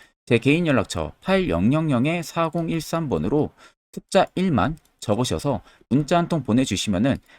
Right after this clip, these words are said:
제가 그 다음 주 공략주 역시도 여러분들 빠짐없이 보내드릴 테니까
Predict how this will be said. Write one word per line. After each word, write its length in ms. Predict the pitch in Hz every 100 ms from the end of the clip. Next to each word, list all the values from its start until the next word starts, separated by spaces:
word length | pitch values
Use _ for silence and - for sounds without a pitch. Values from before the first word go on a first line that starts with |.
| _
제가 220 | - 151
그 160 | 147 156
다음 420 | - 90 131 151
주 240 | - 80 - _ _
공략주 440 | 110 135 151 -
역시도 360 | 139 90 - 135
여러분들 400 | 87 113 127 135
빠짐없이 760 | - 151 170 143 - 82 147 - - _ _
보내드릴 440 | - 120 120 135 160
테니까 440 | 104 82 - 135